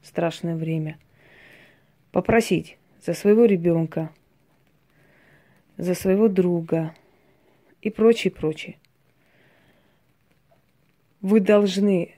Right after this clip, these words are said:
сначала семь раз повторить этот заговор, точнее, заклинание, наверное, более так подходящее, после чего сказать то, что вы просите у сил –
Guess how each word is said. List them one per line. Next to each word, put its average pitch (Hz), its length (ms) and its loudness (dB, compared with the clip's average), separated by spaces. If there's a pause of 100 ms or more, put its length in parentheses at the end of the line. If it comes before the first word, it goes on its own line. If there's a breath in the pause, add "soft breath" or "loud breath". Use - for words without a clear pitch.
(140)
сначала 175 800 -4 (800)
семь 220 340 2
раз 160 380 -2 (1400)
повторить 180 540 0
этот 170 220 -4
заговор, 196 500 0 (720)
точнее, 170 340 -2
заклинание, 175 680 0
наверное, 156 460 -4
более 156 320 -4
так 151 200 -10
подходящее, 156 720 -12 (640 soft breath)
после 220 380 4
чего 160 540 -4 (2500 soft breath)
сказать 208 480 2
то, 208 120 -2
что - 200 -4
вы 180 120 -2
просите 165 580 -6
у 156 80 -6
сил – - 340 -10